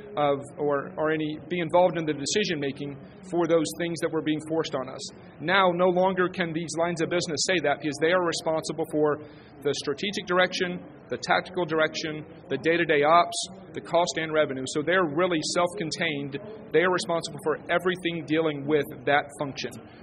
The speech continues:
Um, you see the lines of business over to the, um, left. Um, so we've got communications. That line of business is, is responsible for the glass house communications within the data centers. So it's from the, the point of presence, the, the premise router,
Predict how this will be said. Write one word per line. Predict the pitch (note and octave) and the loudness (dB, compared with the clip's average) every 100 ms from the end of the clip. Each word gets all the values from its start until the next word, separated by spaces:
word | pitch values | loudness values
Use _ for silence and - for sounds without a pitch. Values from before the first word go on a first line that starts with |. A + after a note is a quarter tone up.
| - - | -14 -4
Um, | D#3 D3 C3+ - - | -2 -2 -8 -14 -8
you | E3 | -4
see | A3 | -2
the | F3+ | 0
lines | F3 F3+ | 0 0
of | E3+ | -2
business | F3+ F3+ F#3 F3+ | -2 -4 -4 -4
over | E3 | -4
to | D#3+ | -4
the, | D3+ D3 D3+ | -2 -2 -2
um, | C#3 C3+ B2 - | -4 -8 -12 -4
left. | D#3 F3 F3+ - - - - - | 0 0 0 -10 -18 -20 -18 -6
Um, | D3 C#3+ C3+ B2+ - - | -2 -2 -4 -12 -16 -4
so | F3 | -2
we've | D#3+ | 0
got | D#3 D3+ - | 2 0 0
communications. | E3+ D#3 G#3+ A3 A3 G#3+ G#3 - - - - - | -6 0 2 4 2 0 -2 -6 -14 -20 -20 0
That | F3+ F3+ F#3+ | 4 4 4
line | F#3 F3+ | 2 2
of | |
business | E3 F3 E3+ E3 | 2 0 -2 -4
is, | D3 C#3 D#3+ | -6 -6 -8
is | C#3+ | -6
responsible | D3+ D#3 E3 E3 D#3 | -4 -2 -4 -4 -4
for | D#3+ | -2
the | C3+ | -2
glass | C#3 D#3 F#3+ F#3 | 2 2 2 0
house | F3 F3 F3 - | 0 0 -2 -6
communications | E3 F#3 F3+ E3 E3+ D3+ | -6 -4 -2 -2 -2 -4
within | D3+ D#3 D3 | -4 -2 -2
the | |
data | C#3+ C#3+ - | 0 0 -2
centers. | - - - - - - | -8 -10 -14 -16 -20 -6
So | - D#3+ | 0 0
it's | D#3 | 0
from | - D#3+ D#3 | -2 -2 -2
the, | D3 C3+ - - - | -2 -2 -6 -16 -4
the | D3+ C#3+ | 0 0
point | - G#3 | 0 -2
of | G3 | 0
presence, | F#3+ F3+ F#3+ F#3 | 2 0 -2 -2
the, | D3+ C#3+ C#3+ - - | 2 2 2 -4 -6
the | |
premise | C#3+ F#3+ G3+ - | -2 -2 0 4
router, | F3 F3 F3+ | 6 6 4